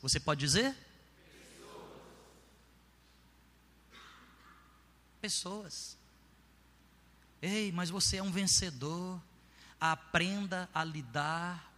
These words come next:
com as pessoas. Olha o que estava acontecendo. Isaac chega em Gerar, terra dos filisteus.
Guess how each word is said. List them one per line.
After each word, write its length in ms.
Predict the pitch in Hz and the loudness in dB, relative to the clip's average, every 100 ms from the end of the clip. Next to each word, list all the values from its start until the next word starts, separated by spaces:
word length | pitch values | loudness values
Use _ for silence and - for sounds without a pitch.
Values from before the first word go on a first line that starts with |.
| - - | -20 -4
com 220 | 156 151 | 0 4
as 500 | 156 165 170 170 - - - - | 4 4 2 0 0 -4 -20 -4
pessoas. 1300 | 165 156 - - 185 185 180 175 131 104 113 - - - - - - - - - - - - - - 151 | 0 2 2 2 2 0 0 0 -2 -4 -6 -6 -6 -10 -20 -20 -20 -20 -20 -20 -20 -20 -20 -20 -10 -2
Olha 380 | 170 214 233 | 2 2 2
o 40 | 233 | 0
que 80 | 233 | -2
estava 240 | 220 214 | 0 0
acontecendo. 840 | 214 214 214 - 233 220 160 127 113 - - - - - - - - 170 | 0 -2 0 2 2 0 -2 -4 -8 -18 -20 -20 -20 -20 -20 -20 -10 0
Isaac 540 | 165 165 190 202 196 | 2 4 4 2 0
chega 600 | - 170 175 180 202 202 - - - - - - - - - _ - - | -2 0 0 0 -2 -4 -10 -20 -20 -20 -20 -20 -20 -20 -20 _ -10 0
em 140 | 170 | 2
Gerar, 600 | 151 170 127 107 - - - - - - - - - - - - - | 2 2 0 -2 -6 -14 -20 -20 -20 -20 -20 -20 -20 -20 -20 -20 -2
terra 280 | 185 196 208 | 2 4 2
dos 240 | 190 180 | 2 2
filisteus. 1000 | - 196 175 - - 123 113 107 - - | 0 -2 0 0 0 -4 -4 -6 -8 -8